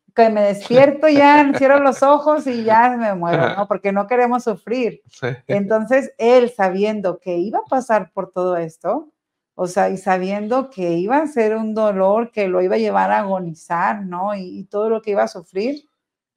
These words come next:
Speaker 1: ahí te está entregando su amor, te está demostrando cuánto te ama.
Speaker 2: Sí.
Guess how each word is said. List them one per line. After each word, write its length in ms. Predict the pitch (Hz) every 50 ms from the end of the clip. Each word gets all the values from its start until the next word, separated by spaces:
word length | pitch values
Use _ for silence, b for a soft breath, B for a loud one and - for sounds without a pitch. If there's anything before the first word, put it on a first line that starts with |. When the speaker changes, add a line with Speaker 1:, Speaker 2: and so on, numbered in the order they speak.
| _ _ -
Speaker 1:
ahí 260 | 175 175 185 208 214
te 100 | - 220 202
está 240 | 202 - 190 185
entregando 540 | 185 180 185 180 180 170 170 170 165 156 170 165
su 120 | - 165
amor, 320 | 156 151 151 151 151 151 151 -
te 60 | 170 165
está 220 | 165 - 175 170
demostrando 580 | 175 175 170 165 160 - - 170 165 165 165 165
cuánto 260 | - 160 160 - 160
te 140 | 160 - 165
ama. 260 | 160 156 156 156 _ _ _ _ _
Speaker 2:
Sí. 180 | _ _ 110